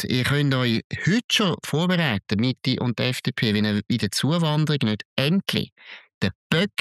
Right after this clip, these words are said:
seht, dann geht ihr unter. Ihr geht unter wie Tories in England und ihr geht unter wie C D U in Deutschland. Es ist unverständlich, dass bürgerliche Parteien nicht merken oder nicht checken, wie man mit dem Thema kann umgehen auf eine Art, wo die Leute nachher sagen, "Okay,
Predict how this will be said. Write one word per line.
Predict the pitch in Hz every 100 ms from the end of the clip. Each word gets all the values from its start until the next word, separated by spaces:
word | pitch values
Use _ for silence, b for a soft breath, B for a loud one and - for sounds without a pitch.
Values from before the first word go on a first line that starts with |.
| -
seht, | - 151 165 - - _ b b -
dann | 92
geht | 92 117 135
ihr | 131 131 -
unter. | 127 147 127 - _ -
Ihr | 107
geht | 123 123
unter | 135 147 135
wie | 135
Tories | - 123 135 135 131
in | - 113
England | 123 123 120 120
und | - 107
ihr |
geht | 107 104 98
unter | 110 110
wie | 104
C | 101 90 98
D | 98
U | 92 -
in | 87 82
Deutschland. | 90 85 - 80 73 B B
Es | 113
ist | 127 127
unverständlich, | 147 151 147 131 113 90 -
dass | 101 101
bürgerliche | - 117 127 117 113
Parteien | 110 101 - 87 95 104 101 B B
nicht | 95 104 110 139
merken | 113 107 120 - 107
oder | 90 101
nicht | 95 101 131 - B B B
checken, | - 131 - 123
wie | 113
man | 110 107
mit | 104 101
dem | 92
Thema | 87 101 131 113
kann | 98
umgehen | 104 127 185 170
auf | 135
eine | 107
Art, | 87 113 180 - B B
wo | 135
die | 131 135
Leute | 196 -
nachher | 165 139
sagen, | 127 139 160 -
"Okay, | 120 143 123 107 123